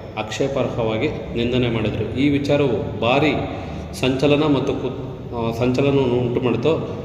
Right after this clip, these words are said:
ಹೀಗಾಗಿ ಅವರನ್ನು ಸ್ಥಳದಲ್ಲಿಯೇ ಬಂಧಿಸಲಾಯಿತು. ಈ ಕುರಿತು ಏನು ಲಕ್ಷ್ಮೀ ಹೆಬ್ಬಾಳ್ಕರ್ ಅವರ ಮೇಲೆ ಆಕ್ಷೇಪಾರ್ಹವಾಗಿ ಮಾತನಾಡಿರುವ ಸಿ ಟಿ ರವಿ ಅವರ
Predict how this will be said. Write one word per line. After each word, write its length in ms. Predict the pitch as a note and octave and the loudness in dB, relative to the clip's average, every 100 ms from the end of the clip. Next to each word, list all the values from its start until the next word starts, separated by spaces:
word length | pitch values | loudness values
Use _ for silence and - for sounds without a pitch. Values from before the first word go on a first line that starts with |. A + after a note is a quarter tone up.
| - - - | -10 -8 0
ಹೀಗಾಗಿ 460 | C#3+ D3 D3 F#3 C3 - - - - | 4 6 6 4 2 0 -6 -6 0
ಅವರನ್ನು 680 | A#2+ C3 C#3+ D#3 A2 - - - - - - - | 2 4 4 4 2 -2 -6 -8 -8 -10 -10 -8
ಸ್ಥಳದಲ್ಲಿಯೇ 600 | - C3+ C#3+ D3 D3 D#3+ | 0 4 6 6 6 6
ಬಂಧಿಸಲಾಯಿತು. 960 | B2+ B2+ B2 A#2 A2 - - - - - - - - - - - - E3 | 4 2 2 2 2 0 -2 -4 -8 -8 -10 -10 -14 -14 -14 -14 0 2
ಈ 120 | F3+ | 6
ಕುರಿತು 640 | F#3+ E3+ E3+ C3 - - - - - - - - B2+ | 6 6 4 4 0 -4 -6 -8 -10 -12 -14 -6 0
ಏನು 240 | C3+ C#3 | 0 2
ಲಕ್ಷ್ಮೀ 340 | B2 - E3 | 0 0 2
ಹೆಬ್ಬಾಳ್ಕರ್ 480 | D3 A#2 C3+ C3+ C3 | 4 4 2 2 2
ಅವರ 200 | A#2+ A#2 | 4 4
ಮೇಲೆ 580 | A2+ A#2 A2+ F#2+ - A#2 | 2 2 0 -4 -4 -2
ಆಕ್ಷೇಪಾರ್ಹವಾಗಿ 840 | A#2+ - D3 - B2+ C3 A#2+ A2+ | 0 2 0 2 0 2 2 2
ಮಾತನಾಡಿರುವ 580 | A2 A2+ A#2 A2+ A2+ G#2+ G2 A2+ - - - - - - - - | 0 -2 -2 -2 -2 -2 -4 -6 -10 -12 -14 -16 -16 -16 -14 -2
ಸಿ 80 | D#3+ | 2
ಟಿ 120 | D#3+ | 4
ರವಿ 280 | C#3 B2+ C3 | 6 6 6
ಅವರ 180 | B2 | 6